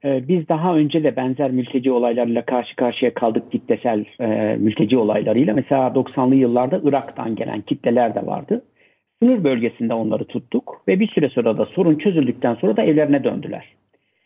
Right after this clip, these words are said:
Siz eğer mültecileri ya da göçmenleri beli-, bir-, belirli bir bölgede tutabilirseniz ve sorun kısa bir zaman içinde çözülürse, bir senede, iki senede, o insanlar evlerine dönüyorlar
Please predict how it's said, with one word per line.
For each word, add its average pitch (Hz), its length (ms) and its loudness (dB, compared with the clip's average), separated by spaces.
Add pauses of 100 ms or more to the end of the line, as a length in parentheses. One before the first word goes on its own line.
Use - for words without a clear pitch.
(300)
Siz 262 160 0
eğer 226 240 4
mültecileri 175 680 2
ya 220 120 2
da 160 60 4
göçmenleri 147 680 0
beli-, 156 220 2
bir-, 170 280 -4
belirli 160 380 2
bir 190 160 -2
bölgede 143 380 0
tutabilirseniz 135 760 -2
ve 120 120 0 (160)
sorun 170 300 2
kısa - 320 -4
bir 151 60 -2
zaman 139 240 2
içinde 113 280 -2
çözülürse, 135 760 -2
bir 131 120 0
senede, 123 300 -2
iki - 200 0
senede, 170 440 -2 (300)
o 285 140 4
insanlar 170 400 2
evlerine 147 380 2
dönüyorlar 131 440 4